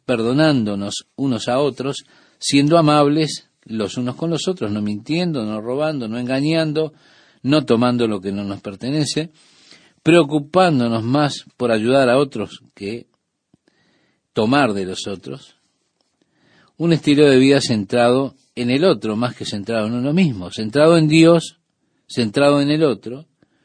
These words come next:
Como nosotros solíamos cantar hace algunos años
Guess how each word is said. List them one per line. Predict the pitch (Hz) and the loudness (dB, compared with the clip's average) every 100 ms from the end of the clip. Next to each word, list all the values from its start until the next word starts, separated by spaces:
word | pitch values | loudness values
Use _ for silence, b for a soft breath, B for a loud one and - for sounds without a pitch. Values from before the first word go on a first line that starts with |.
| _ _ _ _ _ _ | _ _ _ _ _ _
Como | 220 233 | 0 4
nosotros | 190 214 156 | 4 4 4
solíamos | 175 196 170 - | 4 4 2 2
cantar | 123 117 120 196 185 131 | 0 -2 2 4 6 4
hace | - 107 | 0 -4
algunos | 127 113 - | -4 -4 -4
años | 143 127 98 - - | -4 -2 -6 -10 -18